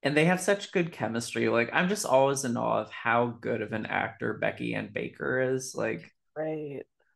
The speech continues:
Speaker 1: so I also, um, kind of a sidebar, but I just watched the episode of Sex and the City where Miranda's mom dies.
Speaker 2: Oh, that's a
Speaker 1: And
Speaker 2: good one.
Speaker 1: she's, it, oh, it's one of my favorites of, like, I cry every time I watch that. Um,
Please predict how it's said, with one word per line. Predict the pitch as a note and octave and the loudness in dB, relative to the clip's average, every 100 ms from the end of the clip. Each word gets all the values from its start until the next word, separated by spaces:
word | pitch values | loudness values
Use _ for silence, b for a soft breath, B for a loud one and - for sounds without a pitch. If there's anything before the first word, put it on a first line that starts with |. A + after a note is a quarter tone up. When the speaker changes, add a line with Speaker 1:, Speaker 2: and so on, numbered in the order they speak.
| - | -6
Speaker 1:
so | - E3+ - | 2 4 4
I | C#3+ F3 | 4 6
also, | G#3+ A#3+ B3 F3+ | 6 6 4 4
um, | B2 A#2 A2+ A2 G#2 | 4 2 0 -6 -2
kind | C#3+ C#3+ | 0 2
of | |
a | A2+ | 0
sidebar, | - G#2+ A2+ A2 A2 G#2+ | -2 -4 -2 0 0 2
but | G#2+ - | 0 4
I | A#2+ B2+ | 4 4
just | B2 C#3 C3+ | 2 -2 -4
watched | C3 B2 A#2+ - | 2 2 2 -2
the | G#2+ | -2
episode | G#2+ - A#2 | 0 0 0
of | G#2+ G#2 | 0 -2
Sex | A#2 - | -2 -4
and | G#2 | -6
the | G#2+ | -4
City | - A#2 A2+ | -2 0 0
where | A2+ | -2
Miranda's | A2 A2 A2 G#2+ A2 A2+ | -2 -4 -4 -4 -6 -4
mom | G#2 G#2 A#2+ | -4 -2 -2
dies. | D3 D#3+ F3+ F3+ - _ _ _ _ _ _ _ _ - | 0 0 -2 -6 -12 _ _ _ _ _ _ _ _ 0
Speaker 2:
Oh, | G#3 F#3+ | 6 8
that's | C3+ B2+ | 8 8
a | A#2+ | 6
Speaker 1:
And | |
Speaker 2:
good | E3+ | 2
one. | E3+ E3 - - | 0 -6 -12 -18
Speaker 1:
she's, | - - E3 F#3 - - _ _ - | -6 2 4 4 2 -4 _ _ 2
it, | E3+ | 4
oh, | F3+ F3 | 6 6
it's | D#3+ C#3+ | 4 4
one | D#3+ | 2
of | B3 | 2
my | C#4 | -2
favorites | - A#2 A#2+ A2+ A#2+ C3 | -4 -2 0 0 -4 -4
of, | A#2 - - | -6 -6 0
like, | C3 C3 | 4 6
I | C3+ C3+ A#2+ B2 | 6 4 0 -6
cry | - A#2+ A#2 A#2 | -2 2 2 2
every | A2+ A2 | 0 0
time | A2 A2 | -2 -2
I | |
watch | A2+ A2+ A2+ - | 0 0 -2 0
that. | A2+ A2+ - _ | 0 0 -4 _
Um, | B2 A#2+ A2+ A2 | 4 4 4 0